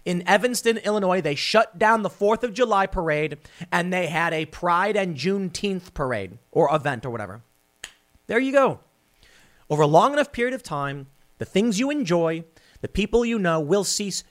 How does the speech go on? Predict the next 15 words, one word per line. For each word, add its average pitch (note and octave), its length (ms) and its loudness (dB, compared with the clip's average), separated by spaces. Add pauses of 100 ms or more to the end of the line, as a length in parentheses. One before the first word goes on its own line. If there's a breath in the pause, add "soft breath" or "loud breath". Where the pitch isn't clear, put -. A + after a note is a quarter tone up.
to D#3+ 120 -2
exist. B2+ 560 -6 (300 loud breath)
But D#3 280 -2
this G#3 280 2
is G#3+ 200 -4
happening F3+ 520 0
too F3+ 320 -2
rapidly. C3 840 -4 (380 loud breath)
You G3+ 180 6
can't A#3+ 500 -2
just - 320 2
have G#3+ 320 0
two B3+ 300 -4
national G3+ 540 -2
anthems. D#3 640 -6